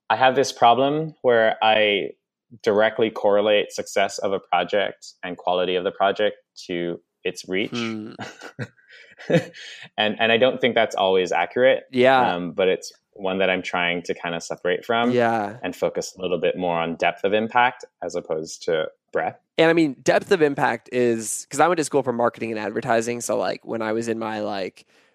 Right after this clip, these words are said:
Speaker 2: r-, uh, marketing research <laughs> class or whatever, you know, y-, you talk about this idea of, of, um,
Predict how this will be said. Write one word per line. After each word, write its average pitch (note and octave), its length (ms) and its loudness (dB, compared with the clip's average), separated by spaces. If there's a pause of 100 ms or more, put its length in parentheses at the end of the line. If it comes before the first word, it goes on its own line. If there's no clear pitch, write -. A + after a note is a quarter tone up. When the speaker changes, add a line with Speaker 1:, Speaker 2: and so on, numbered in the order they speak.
(140)
Speaker 2:
r-, B2 160 -8 (100)
uh, A2 220 2
marketing A#2 480 -2
research A2 500 -2
<laughs> - 20 -20
class D#3+ 380 2
or D#3+ 60 4
whatever, D3 440 4 (280)
you D3+ 120 2
know, B2 220 4
y-, - 180 -20
you E3+ 180 -4
talk D3+ 300 2
about C3 160 2
this A#2+ 120 -6
idea A#2+ 300 2
of, A2 160 -6
of, A2+ 280 -2
um, G#2 360 -6